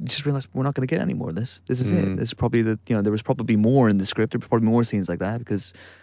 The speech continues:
Speaker 1: you know, Brian O'Connor is a huge important part of the, of the franchise, and we're not gonna get any more of it. And it's really, really sad. Um,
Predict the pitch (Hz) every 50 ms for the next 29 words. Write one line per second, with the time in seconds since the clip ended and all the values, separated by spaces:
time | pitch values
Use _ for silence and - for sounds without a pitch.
0 | _ _ _ - 107 107 - 107 104 101 101 98 110 104 101 101 98 95 95 95
1 | - - - - - - - 110 104 - 101 95 107 98 92 98 98 - 101 95
2 | 95 92 95 92 92 92 - - 104 - 92 - 90 92 90 - 95 98 110 120
3 | - - _ - - 113 113 120 123 135 139 135 135 135 - 165 185 175 143 -
4 | - - - - - - 120 123 - - 127 123 123 123 - 127 - - 156 151
5 | 135 - _ - - - _ _ - - 113 113 113 113 113 104 -